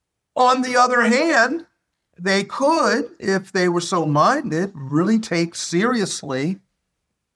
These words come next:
the idea of, uh, no, no race consciousness. And if they take that very seriously,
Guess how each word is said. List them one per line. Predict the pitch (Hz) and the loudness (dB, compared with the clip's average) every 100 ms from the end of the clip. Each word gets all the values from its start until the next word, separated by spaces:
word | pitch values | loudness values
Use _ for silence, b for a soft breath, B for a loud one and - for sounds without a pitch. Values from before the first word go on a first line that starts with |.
| _ | _
the | 131 147 | -2 4
idea | 156 160 170 143 175 165 147 208 214 - | 4 4 0 -2 -2 2 2 0 -2 -2
of, | 139 147 151 147 151 139 - _ | 0 2 0 -2 -4 -8 -16 _
uh, | 143 147 147 147 143 143 | -2 0 0 0 -2 -4
no, | 135 151 156 202 220 - _ _ _ _ _ _ - | -4 0 2 0 -4 -12 _ _ _ _ _ _ -6
no | 131 185 214 | 0 2 2
race | 190 185 175 | 0 -2 -2
consciousness. | 175 190 214 156 - 139 220 - - _ _ _ _ _ _ _ _ - | 0 0 0 -6 -6 -6 -6 -10 -16 _ _ _ _ _ _ _ _ -6
And | 156 165 170 | -2 0 0
if | 170 | 0
they | 180 | -2
take | 170 202 185 | -2 -2 0
that | 180 170 | -2 0
very | 175 160 | 0 0
seriously, | 143 190 254 233 220 180 185 | -2 -2 0 -2 -2 -2 -2